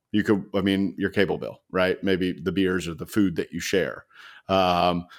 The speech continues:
but then if you decide that you wanna be a different level of sports fan, you can play fantasy sports. You can start to go to the games, right? You can start to invest in that. And because that you have that kinda, like, free to play kinda model there,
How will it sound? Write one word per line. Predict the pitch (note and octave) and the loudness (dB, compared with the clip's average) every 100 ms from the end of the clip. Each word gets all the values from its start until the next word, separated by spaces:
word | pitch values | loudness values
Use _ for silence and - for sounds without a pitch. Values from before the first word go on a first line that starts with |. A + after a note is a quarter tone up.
| - - | -6 -2
but | A2+ | 4
then | C3+ D#3+ C#3 - | 4 4 0 0
if | G2+ | 4
you | A#2 | 4
decide | F3 D3+ - B2 C#3 | 6 4 6 4 4
that | G#2 | 2
you | G2+ B2+ | 4 4
wanna | B2 | 4
be | G2+ G#2 | 4 4
a | - - - | 2 -6 0
different | A#2 - - | 0 2 -2
level | D#2+ F#2+ C3 F3+ | 0 2 2 0
of | E3 | 0
sports | - G#3+ G#3 | 0 0 2
fan, | A3 G#3+ G#3 - | -2 0 -2 -4
you | - | 0
can | G#3 C4 | 4 6
play | A3+ | 6
fantasy | G#3+ A#3+ A#3 C#4+ | 6 6 4 2
sports. | - E4 A#3+ - - - _ _ _ - - | 2 4 4 0 -8 -8 _ _ _ -4 2
You | G3 | 4
can | B3 | 4
start | - A3+ | 6 4
to | A3+ | 4
go | F#3 G3 | 4 4
to | G#3+ E3+ | 4 2
the | G2+ | 2
games, | G2 C2+ - - - _ _ _ _ | -2 -4 -8 -12 -12 _ _ _ _
right? | A2 A#2+ D#3+ - | 2 4 4 0
You | E3 | 2
can | G#3+ | 4
start | F#3 G3 F#3+ | 4 6 6
to | F#3 E3 | 8 6
invest | B2+ E3 F#3 - | 8 4 4 4
in | B2+ G#2+ | 6 6
that. | E2+ D2+ - - - - | 4 -2 -10 -20 -8 0
And | B2 A#2+ A#2 | 2 4 0
because | B2+ - A#3 F3 | 0 2 2 4
that | C3+ A#2+ A2+ - - | 4 6 4 0 -6
you | A#2+ G#2+ | -2 -2
have | B2 E3+ B2+ | 0 0 2
that | A2+ - | 2 2
kinda, | A#2+ A#2 | 0 2
like, | G#2 G2 - | 2 0 -4
free | - B2+ C3 | 0 4 4
to | |
play | B2+ C#3+ D3 B2 | 6 6 8 6
kinda | - A2+ A2+ | 4 0 2
model | C#3+ F#3+ C#3 | 4 4 4
there, | G#2 G#2 G2+ G2+ | 6 6 6 4